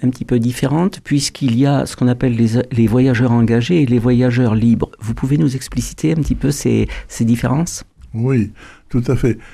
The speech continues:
Speaker 2: Donc, si vous voulez, c'est, euh, cette histoire qui m'est familiale est en fait une histoire qui a dû, euh, toucher de très nombreuses familles de la région, jusque dans les ports atlantiques, puisqu'il fallait vraiment peupler la colonie.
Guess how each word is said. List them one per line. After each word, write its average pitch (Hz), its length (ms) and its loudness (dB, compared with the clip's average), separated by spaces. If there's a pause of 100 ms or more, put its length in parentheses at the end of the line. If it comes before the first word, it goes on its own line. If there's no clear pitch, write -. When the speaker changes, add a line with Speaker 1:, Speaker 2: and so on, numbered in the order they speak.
(160)
Speaker 2:
Donc, 135 220 2
si 156 120 -2
vous 151 80 2
voulez, 170 280 4
c'est, 123 380 0
euh, 110 120 0
cette 117 280 -2
histoire 107 520 -2
qui 95 160 -6
m'est 92 280 -2
familiale 135 600 0 (420)
est 135 220 -2
en 147 140 2
fait - 260 0
une 127 160 2
histoire 143 480 0
qui 127 120 -2
a 113 40 2
dû, 120 300 0 (120)
euh, 87 180 -4
toucher 110 360 -2
de 113 140 2
très 165 260 -2
nombreuses 123 600 2
familles 117 440 0
de 107 100 0
la 95 140 0
région, 107 540 -2 (400)
jusque 107 360 -2
dans 95 200 2
les 92 100 2
ports 92 500 -4 (240)
atlantiques, 98 800 -2 (280)
puisqu'il 107 320 0
fallait 120 320 2
vraiment 110 440 2 (160)
peupler 127 320 0
la 104 140 -4
colonie. 90 480 -4